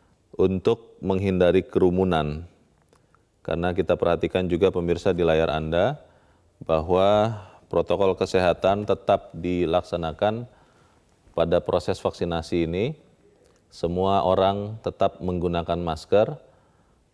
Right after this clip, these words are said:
dan semuanya tetap menjaga jarak di dalam proses vaksinasi.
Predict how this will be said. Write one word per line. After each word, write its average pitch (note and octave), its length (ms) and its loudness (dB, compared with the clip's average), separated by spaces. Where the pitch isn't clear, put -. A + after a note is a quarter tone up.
dan E2 560 -2
semuanya F#2+ 720 0
tetap - 640 -2
menjaga F#2+ 480 2
jarak F#2+ 340 2
di F2+ 280 0
dalam F2 360 2
proses F2 360 0
vaksinasi. D#2 760 -6